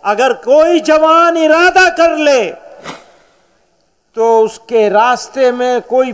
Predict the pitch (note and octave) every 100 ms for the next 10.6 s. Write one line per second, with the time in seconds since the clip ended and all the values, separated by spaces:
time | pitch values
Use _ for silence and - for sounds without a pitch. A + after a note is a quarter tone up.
0 | - A3 F#3 C4 C4+ C4+ - C4 C4+ C4
1 | - B3+ - B3+ C#4+ C#4+ C4+ C4 C4+ C4+
2 | B3 C#4 C#4+ D4+ D4 C#4 C4 C#4+ D4 -
3 | C#4+ D#4 D#4 D#4 D#4 D#4 G4 G4+ D#4+ D4
4 | A#3 E3+ C#3 - _ _ _ _ - -
5 | - _ _ _ _ _ _ _ - A3
6 | C4 D#4 D4+ D4 C4 B3 A#3+ G#3 G#3+ A#3
7 | A#3+ A3 G#3+ C4 A#3 G#3+ F#3+ E3+ C#3 -
8 | - _ _ _ _ _ _ _ - -
9 | - _ _ _ _ _ _ _ _ F#3+
10 | C4+ E4 E4 - D#4